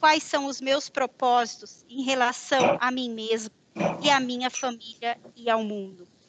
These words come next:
E não somente, e a partir do momento que eu tenho, eu consigo tra-, tra-, tratar esses propósitos pessoais, eu consigo dedicar tempo a mim, à minha pessoa, eu estando bem,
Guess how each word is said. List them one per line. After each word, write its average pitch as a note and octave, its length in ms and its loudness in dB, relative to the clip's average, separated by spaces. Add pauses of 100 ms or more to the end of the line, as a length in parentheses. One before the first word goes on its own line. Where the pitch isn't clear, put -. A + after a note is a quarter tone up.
(120)
E G#4+ 80 -2
não F4 180 6
somente, C4+ 640 -2
e B3+ 60 0
a C4 60 2
partir D#4+ 440 2
do G4+ 80 -2
momento D4+ 460 0
que - 120 -4
eu C4+ 100 0
tenho, C4 300 2
eu B3+ 100 0
consigo F4 440 -2
tra-, B3+ 240 2
tra-, - 420 -4
tratar C4+ 440 2
esses - 340 -10
propósitos C#4 1000 0
pessoais, A3 680 -4 (280)
eu C4 100 4
consigo C#4 640 -2 (240)
dedicar D4 640 2
tempo C4 480 -6
a A3+ 140 -2
mim, A#3 360 -4 (440)
à A3+ 100 0
minha D4 340 0
pessoa, A#3 680 2 (1000)
eu E4+ 200 8
estando C4 440 -2
bem, B3 380 0